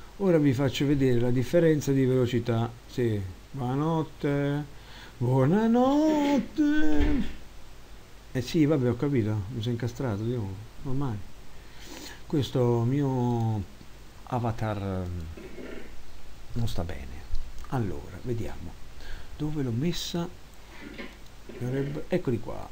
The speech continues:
ne prendo giusto uno, ma giusto per farlo vedere, questi è faticoso farli. Però siccome stiamo facendo il videozzo, eh, eh, eh, eh, eh,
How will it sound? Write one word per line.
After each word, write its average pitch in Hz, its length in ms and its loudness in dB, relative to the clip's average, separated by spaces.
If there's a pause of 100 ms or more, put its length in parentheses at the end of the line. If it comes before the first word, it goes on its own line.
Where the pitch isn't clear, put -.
ne 135 120 -4
prendo 120 360 0
giusto 143 320 0
uno, 127 420 2
ma 110 220 -4
giusto 120 240 0
per 113 160 0
farlo 107 300 0
vedere, 113 200 2
questi 113 300 0
è - 120 -6
faticoso 123 520 0
farli. 95 400 -2 (1300)
Però 170 160 12
siccome 180 440 12
stiamo 185 240 12
facendo 165 380 12
il 175 80 12
videozzo, 165 800 12
eh, 180 220 8
eh, 175 160 8
eh, 175 140 6
eh, 165 180 6
eh, 170 140 2